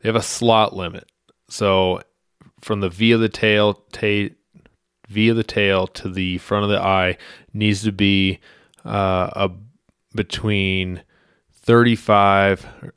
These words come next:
it needs to be under thirty-five and over forty-five inches. So you've got this slot limit. You can keep something small, you can keep something big.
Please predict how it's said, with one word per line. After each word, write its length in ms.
it 100
needs 240
to 80
be 480
under 220
thirty-five 840
and 180
over 520
forty-five 600
inches. 400
So 220
you've 200
got 220
this 140
slot 540
limit. 340
You 100
can 80
keep 180
something 300
small, 400
you 80
can 100
keep 200
something 280
big. 300